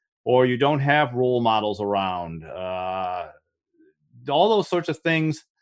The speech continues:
are going to affect your decisions and, and make you more inclined or less inclined to make certain choices in your life. And we need to recognize that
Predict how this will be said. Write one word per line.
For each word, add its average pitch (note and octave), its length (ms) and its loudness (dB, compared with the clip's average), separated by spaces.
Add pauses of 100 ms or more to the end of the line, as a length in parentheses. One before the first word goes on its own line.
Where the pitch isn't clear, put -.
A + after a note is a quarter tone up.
(360)
are B2+ 120 4
going C#3+ 300 2
to C#3 220 0
affect C#3+ 460 -2
your C#3 140 0
decisions A#2 680 -2
and, A2 100 -6
and A2+ 580 -2
make B2+ 180 -2
you B2 120 -2
more C3 340 0
inclined B2+ 460 -2
or A#2 80 0
less B2 240 -2
inclined A#2 480 -2
to A#2 100 -8
make A2+ 240 -4
certain A2+ 240 -6
choices A#2+ 400 -6
in A2+ 80 -6
your A2 140 -4
life. D3 260 0
And A#2+ 80 -6
we A#2 80 -4
need B2 200 -4
to A#2+ 60 -6
recognize A2+ 840 -4
that G#2 280 -2